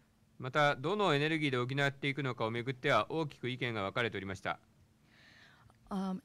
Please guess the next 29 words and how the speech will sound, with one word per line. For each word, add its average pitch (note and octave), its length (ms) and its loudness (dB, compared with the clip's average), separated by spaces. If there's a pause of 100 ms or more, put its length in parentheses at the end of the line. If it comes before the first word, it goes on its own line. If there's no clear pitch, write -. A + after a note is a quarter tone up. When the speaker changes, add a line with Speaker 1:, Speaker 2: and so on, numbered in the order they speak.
Speaker 2:
as G#3 320 -2
the G3+ 140 -4
situation B3 440 2
this F#3 140 -2
spring G#3+ 300 0
was F#3 160 -4
that, E3+ 280 -4
uh, F3 80 -4
we G3+ 160 0
understood G#3 360 -4
that F#3 100 -4
in F#3 80 -4
this, F3+ 240 -8
uh, E3+ 440 -2
nation F3 500 -2
and, F3 280 -6
uh, - 40 -8
among E3+ 320 -2
the E3 80 -6
parties F3+ 320 -6
involved, F#3 400 -2 (260)
there G3 80 -4
was F#3+ 160 -4
a - 40 -14
fundamental B3 460 -2
general G3+ 360 -2
agreement F3 380 -2
about D3+ 260 -6
the, - 80 -4